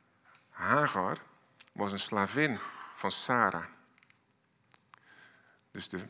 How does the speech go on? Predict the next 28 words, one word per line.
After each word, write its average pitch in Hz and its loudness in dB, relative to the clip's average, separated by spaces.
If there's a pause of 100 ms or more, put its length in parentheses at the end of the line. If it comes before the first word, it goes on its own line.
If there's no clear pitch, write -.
(100)
wet, 107 4
met 98 -10
haar, 98 -4
al 104 0
zijn 95 -4
inzettingen, 98 -2
bewerken, 101 0
het - -8
werken, 113 2 (1500)
diende 131 0
eigenlijk 98 0 (800)
de 101 -12
belofte. 110 -2
Dat 82 -12 (3000)
is - -20
bizar, 101 0
hè? 143 -4
Kan, 127 -10
moet 113 -10
je 113 -4
even 110 -4
laten 104 -6
zinken 113 -2
misschien 101 -6
wat 104 -6
dat 104 -4
nou 101 -4
betekent. 107 -8